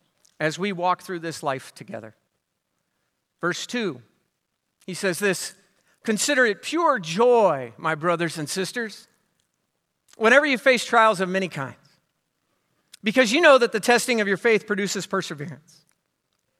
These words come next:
And let perseverance finish its work so that you may be mature and complete, not lacking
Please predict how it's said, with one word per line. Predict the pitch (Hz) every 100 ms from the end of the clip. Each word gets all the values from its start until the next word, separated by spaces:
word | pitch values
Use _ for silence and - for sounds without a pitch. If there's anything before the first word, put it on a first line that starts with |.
| _ _ _ _ -
And | 180
let | 196 -
perseverance | 277 254 240 233 220 -
finish | 240 214 -
its | 160
work | 196 214 180
so | 196 180
that | 175 180
you | 196 254
may | 226 214
be | 202
mature | 190 175 - 233 233 233 220 - - _
and | 180 165
complete, | - 160 - 208 202 175 - - _ _ _
not | - 160 208 202 - - _ _
lacking | 143 170 170 180 165 160